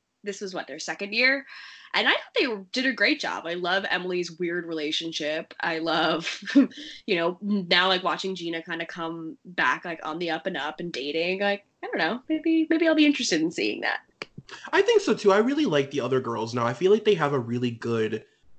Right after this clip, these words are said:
Speaker 2: like, it feels like they genuinely like filming together, even if they don't
Speaker 1: Mm-hmm.
Speaker 2: like each other. And that's always, like, a nice,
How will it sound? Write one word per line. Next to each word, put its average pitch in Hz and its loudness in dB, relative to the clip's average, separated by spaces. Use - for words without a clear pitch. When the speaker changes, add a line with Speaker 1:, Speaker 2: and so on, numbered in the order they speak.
Speaker 2:
like, 143 4
it 156 2
feels 170 2
like 131 2
they 127 0
genuinely 120 0
like 107 -2
filming 107 -6
together, 120 -2
even 110 -2
if 120 -4
they - 0
don't 101 -2
Speaker 1:
Mm-hmm. 98 -6
Speaker 2:
like - -10
each - -20
other. 117 2
And 107 -2
that's 123 -4
always, 117 -2
like, 107 -2
a 107 -4
nice, 101 -8